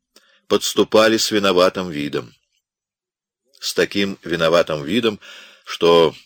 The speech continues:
не хотели они к восстанию примыкать, но не хотели же и против него действовать. Теперь всё же числом своим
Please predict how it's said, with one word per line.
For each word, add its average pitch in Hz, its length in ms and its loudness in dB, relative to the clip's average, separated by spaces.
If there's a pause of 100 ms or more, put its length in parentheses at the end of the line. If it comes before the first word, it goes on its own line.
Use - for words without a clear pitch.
(420)
не 95 140 -2
хотели 160 420 4
они 127 220 4
к - 100 -8
восстанию 95 640 0
примыкать, 135 640 -2 (760)
но 76 140 -4
не 80 120 -2
хотели 85 420 0
же 80 200 2
и 85 180 -6
против - 600 -2
него 92 360 0
действовать. - 840 -8 (1600)
Теперь 180 480 4 (260)
всё 127 280 2
же 120 120 0
числом 87 520 0
своим 127 500 0